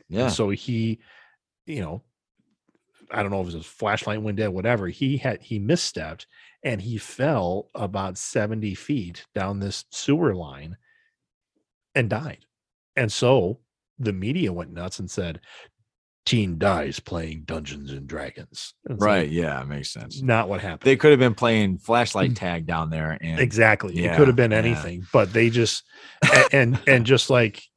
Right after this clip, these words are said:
Speaker 2: you know, a relatable thing would be when Columbine happened when we were in college and they went, "These boys play video games, must be the video games."
Speaker 1: Well, not only that, it was The Matrix was bad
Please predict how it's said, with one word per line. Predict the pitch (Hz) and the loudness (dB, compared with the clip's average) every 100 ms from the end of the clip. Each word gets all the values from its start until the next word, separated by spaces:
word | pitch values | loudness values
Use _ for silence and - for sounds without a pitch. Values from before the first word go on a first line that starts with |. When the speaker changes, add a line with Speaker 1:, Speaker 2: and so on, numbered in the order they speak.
| - | -8
Speaker 2:
you | |
know, | 95 87 - _ _ _ - - | -6 -8 -12 _ _ _ -16 -2
a | 131 | 0
relatable | 107 107 104 120 139 107 92 | 2 2 4 4 4 2 -2
thing | 95 98 | -4 -4
would | 95 92 | -6 -6
be | 95 95 95 | -6 -6 -6
when | 95 95 101 95 90 87 | -10 -12 -10 -8 -8 -8
Columbine | - 110 127 92 85 | -4 -2 -2 -2 -6
happened | 87 85 92 | -8 -8 -8
when | 90 92 | -8 -8
we | 95 | -8
were | 90 | -8
in | 82 | -10
college | - - - 92 | -10 -10 -8 -8
and | 92 | -8
they | 95 | -8
went, | 95 95 92 - | -6 -8 -10 -10
"These | 117 104 | -6 -4
boys | 104 101 95 | -4 -6 -6
play | 95 82 | -8 -4
video | 117 160 95 | 0 2 0
games, | 82 73 71 87 - _ _ _ | -4 -12 -16 -18 -20 _ _ _
must | 98 87 - | -8 -6 -6
be | 87 | -10
the | 80 | -10
video | 78 76 71 | -10 -12 -14
games." | - 57 - - - | -16 -20 -20 -20 0
Speaker 1:
Well, | 131 | 4
not | 135 156 | 6 8
only | 120 | 8
that, | 127 127 95 - - | 6 4 0 -6 -2
it | 110 | 2
was | 107 101 90 - - | 4 2 0 -8 -8
The | 98 | -6
Matrix | 90 98 101 127 - | -2 -2 0 -2 0
was | 131 | -2
bad | 131 135 147 151 | 0 2 2 -2